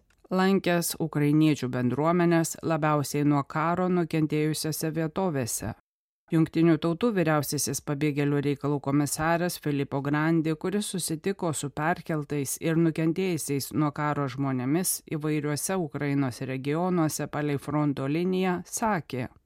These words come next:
kad šalys, priimančios Ukrainos pabėgėlius užsienyje,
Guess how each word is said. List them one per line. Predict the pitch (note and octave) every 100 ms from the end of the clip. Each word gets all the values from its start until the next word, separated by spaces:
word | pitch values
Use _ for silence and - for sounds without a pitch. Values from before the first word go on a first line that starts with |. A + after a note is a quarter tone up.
| -
kad | D#3+ -
šalys, | - G3 G3 F3+ E3
priimančios | - A3+ A3 G3 D#3+ D#3 D3+ -
Ukrainos | D#3+ - F#3 F#3 C3 -
pabėgėlius | C#3+ C#3 D#3 C#3+ D3 C3+ - -
užsienyje, | G3 - G#3+ G#3 G3+ G#3